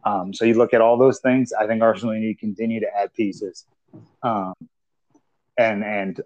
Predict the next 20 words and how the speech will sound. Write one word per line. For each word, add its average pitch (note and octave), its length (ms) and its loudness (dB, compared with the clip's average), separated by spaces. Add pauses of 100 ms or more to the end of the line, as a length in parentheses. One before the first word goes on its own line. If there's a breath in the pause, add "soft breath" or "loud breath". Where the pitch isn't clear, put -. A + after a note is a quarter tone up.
onward. G2+ 420 0 (300)
Um, A#2+ 160 2
I B2 80 4
like B2 280 4
what C3+ 100 4
they've B2+ 140 4
done. B2+ 300 2 (720)
Um, A2 340 0 (100)
I B2 120 2
think D#3 180 2
their C#3 80 4
next C3+ 460 0
signing B2 440 2
should A2 240 -4
be A2+ 180 2
a G#2+ 280 -2 (180)
multiple A#2 500 0
league G2+ 240 -4
winner, F2+ 360 -12
though. - 600 -20